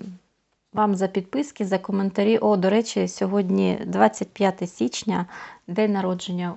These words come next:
у нашого президента, у пана Зеленського. І сьогодні три місяці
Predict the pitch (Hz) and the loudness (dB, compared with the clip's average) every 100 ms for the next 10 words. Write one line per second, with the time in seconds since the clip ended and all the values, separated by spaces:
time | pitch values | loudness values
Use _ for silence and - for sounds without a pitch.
0 | - 180 170 165 160 165 - 185 180 185 | -8 -6 -4 -4 -6 -6 -6 -2 0 0
1 | 165 180 - 180 165 185 233 262 196 - | -4 -6 -6 -6 -2 0 0 0 -2 0
2 | 180 185 180 180 202 247 - 185 180 175 | 0 0 -2 0 2 0 -4 -10 -6 -6
3 | 175 - - - _ _ _ 196 214 220 | -8 -16 -20 -20 _ _ _ -6 -2 0
4 | 220 214 202 - 202 226 214 208 202 196 | 2 2 0 -2 2 4 4 4 4 2
5 | 190 190 247 220 214 202 - 202 190 175 | 0 0 2 2 2 -2 -2 -2 -2 -4